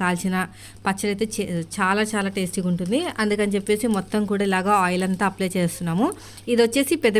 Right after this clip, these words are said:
పెద్ద వంకాయలండి, కేజీ ఉంటాయి. ఆ, దగ్గర దగ్గర ఒక టెన్ మెంబర్స్ వరకు అయితే తినొచ్చు. చూడండి, ఇలాగ నీట్‌గా మొత్తం కూడా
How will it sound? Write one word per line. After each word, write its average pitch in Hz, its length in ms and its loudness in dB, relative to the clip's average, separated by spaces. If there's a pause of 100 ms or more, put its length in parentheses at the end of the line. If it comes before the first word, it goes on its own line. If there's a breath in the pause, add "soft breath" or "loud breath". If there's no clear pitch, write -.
పెద్ద 220 120 2 (100)
వంకాయలండి, 196 560 0 (180)
కేజీ 190 280 4 (100)
ఉంటాయి. 190 380 0 (480 loud breath)
ఆ, 190 120 0 (100)
దగ్గర 202 260 4
దగ్గర 220 260 4
ఒక 214 200 4
టెన్ 196 200 2
మెంబర్స్ 202 320 2
వరకు 208 180 -2
అయితే 208 200 -2
తినొచ్చు. 185 380 2 (920 loud breath)
చూడండి, 185 400 4
ఇలాగ 202 200 2 (120)
నీట్‌గా 196 440 4 (100)
మొత్తం 202 240 0 (100)
కూడా 202 220 2